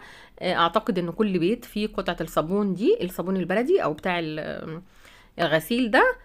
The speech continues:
مع الخميرة، فالخميرة حلوة قوي لتنظيف الألمونيوم.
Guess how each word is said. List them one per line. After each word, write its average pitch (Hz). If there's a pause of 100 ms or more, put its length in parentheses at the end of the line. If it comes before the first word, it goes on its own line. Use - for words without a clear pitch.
(180)
مع 202
الخميرة، 135 (160)
فالخميرة 185
حلوة 220
قوي 349
لتنظيف 233
الألمونيوم. 131